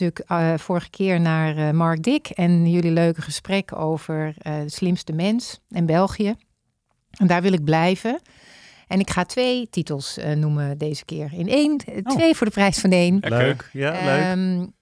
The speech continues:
Speaker 1: en het, eh, ik kan beide formats, eh, niet kopen. Eh, en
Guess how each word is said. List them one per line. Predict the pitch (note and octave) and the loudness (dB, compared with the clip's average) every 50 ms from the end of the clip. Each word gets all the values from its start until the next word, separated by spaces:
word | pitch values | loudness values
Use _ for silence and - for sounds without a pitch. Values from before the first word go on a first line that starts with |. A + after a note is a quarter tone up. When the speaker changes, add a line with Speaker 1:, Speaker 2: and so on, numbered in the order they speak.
| _ - - | _ -20 -6
Speaker 1:
en | - F#3+ F#3 F#3 F#3 F3+ F3 | -2 0 2 4 4 2 2
het, | - F3+ E3+ - - - | 0 -4 -4 -4 -4 -2
eh, | F#3 F3 F3 E3+ E3+ E3+ E3 E3 D#3+ | 2 2 4 4 4 2 2 0 -2
ik | - - A3 G#3+ | -2 -2 -2 0
kan | - G#3+ G3+ G3 | 2 2 4 4
beide | F#3+ G3 G3+ G#3 G3 F#3+ F#3 F#3 - - | 4 4 4 2 2 2 2 0 0 -4
formats, | - - - F#3 F3 E3+ E3 D#3+ D#3 - - - - _ | -6 -4 0 0 2 2 2 0 -2 -4 -8 -10 -10 _
eh, | - E3 | -2 2
niet | E3 F3+ F#3+ G3+ - | 4 4 4 2 0
kopen. | - - E3 F3+ G#3 A3 - C4 D#4 F#4+ G#4+ - _ _ - - - - - - _ _ _ | -2 -2 -2 -2 -2 -2 -2 -4 -4 -4 -6 -10 _ _ -20 -20 -20 -20 -20 -20 _ _ _
Eh, | - F#3+ F3+ F3+ F3 E3+ E3 E3+ D#3+ E3 D#3+ D#3+ | -2 0 2 2 4 4 4 4 2 2 2 0
en | E3 | -2